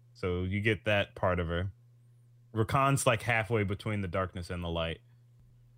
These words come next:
And, um, they're fighting in this ni-, really neat three D, uh, render. Wait, this,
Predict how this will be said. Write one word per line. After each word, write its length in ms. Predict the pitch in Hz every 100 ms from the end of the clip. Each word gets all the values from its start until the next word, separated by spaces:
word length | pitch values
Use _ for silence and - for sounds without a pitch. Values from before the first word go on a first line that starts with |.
| - - - - - -
And, 440 | 107 101 98 95 92
um, 400 | 90 92 92 -
they're 240 | 104 107 98
fighting 520 | - 107 104 101 95
in 100 | 92
this 280 | 87 - 110
ni-, 200 | 101 101
really 300 | 107 120 113
neat 340 | 101 101 101 -
three 300 | 113 104 95
D, 460 | 92 90 90 90 98 - _ -
uh, 200 | 90 87 95
render. 480 | 107 90 85 82 92 _ _ _ _ _ _ _ _ - - _ _ _ - - _ _ - - - - - - - - - - - - - - - - - - - - - - - - - - - - -
Wait, 140 | 92
this, 340 | 151 - -